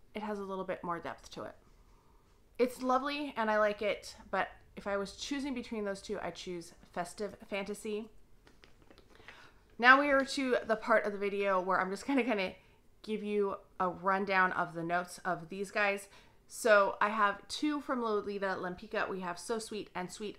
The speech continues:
I did do a video on both of these. I will have it linked up above so that you can go and kind of get a full in-depth review.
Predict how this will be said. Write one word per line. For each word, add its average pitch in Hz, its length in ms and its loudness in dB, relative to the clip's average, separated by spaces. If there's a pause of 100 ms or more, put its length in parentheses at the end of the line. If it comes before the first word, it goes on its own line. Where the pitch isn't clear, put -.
I 190 80 -4
did 208 220 -2
do 202 280 -4
a 180 220 -8
video 220 480 -4 (300)
on 185 280 6
both 214 200 2
of 240 100 -8
these. 233 340 -8 (300)
I 190 80 -2
will 185 100 -2
have 190 160 -10
it - 100 -12
linked 190 200 -10
up 180 120 -12
above 175 300 -4
so 175 140 -10
that 156 160 -12
you 175 160 -12
can 175 240 -10
go 165 260 -2
and 165 180 -8
kind 175 240 -6
of 160 120 -4 (840)
get 190 260 -2
a 175 340 -4 (300)
full 269 280 2
in-depth 202 480 0
review. 185 640 -2